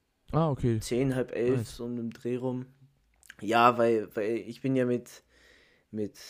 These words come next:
Speaker 2: Luca, Leni, Nati und Anna gegangen und Leni musste ja am nächsten Tag nochmal lernen. Ähm,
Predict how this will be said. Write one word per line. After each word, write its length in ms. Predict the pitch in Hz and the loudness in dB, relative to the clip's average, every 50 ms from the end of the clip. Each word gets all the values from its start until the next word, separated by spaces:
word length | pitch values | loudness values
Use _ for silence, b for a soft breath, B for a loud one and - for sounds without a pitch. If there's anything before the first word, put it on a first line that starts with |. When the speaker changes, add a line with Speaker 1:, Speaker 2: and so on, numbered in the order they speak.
| - - | -18 -12
Speaker 2:
Luca, 840 | 113 123 127 127 131 - 131 120 117 120 120 120 117 117 113 113 - _ - | -10 -8 -8 -8 -6 -2 0 2 2 4 4 2 2 2 -2 -4 -8 _ -14
Leni, 800 | - 107 117 117 123 127 123 120 120 117 117 120 120 117 117 110 | -8 -2 0 0 0 0 0 -2 -4 -4 -2 -2 -2 -2 -4 -4
Nati 640 | 107 113 117 120 - - - - 113 110 113 110 | -4 -4 -6 -6 -8 -10 -16 -12 -10 -8 -6 -6
und 140 | 101 101 - | -8 -8 -8
Anna 260 | - 113 120 123 123 | -8 -6 -4 -4 -4
gegangen 460 | 123 123 120 110 113 117 117 113 110 | -4 -6 -4 -4 -4 -4 -4 -6 -8
und 160 | 101 107 101 - _ - - - - | -10 -12 -14 -14 _ -20 -20 -18 -14
Leni 340 | 113 107 117 123 131 131 127 | -10 -6 -6 -4 -2 -2 -2
musste 340 | 131 123 123 - - - 117 | -2 -4 -6 -6 -6 -6 -6
ja 160 | 113 107 107 | -6 -4 -6
am 240 | 113 113 110 110 101 - | -8 -8 -10 -10 -12 -10
nächsten 340 | 113 120 123 - - 135 120 | -8 -10 -8 -8 -10 -12 -8
Tag 220 | - 120 117 - | -8 -8 -8 -8
nochmal 240 | 123 117 117 117 110 | -8 -8 -8 -8 -6
lernen. 500 | 113 113 117 120 131 127 127 135 135 - b b b b b b b b b b b b b _ - | -4 -4 -4 -4 -4 -6 -6 -8 -10 -12 b b b b b b b b b b b b b _ -2
Ähm, 640 | 123 123 123 123 120 117 117 117 113 110 107 104 | 0 2 2 2 2 0 -2 -4 -6 -6 -8 -10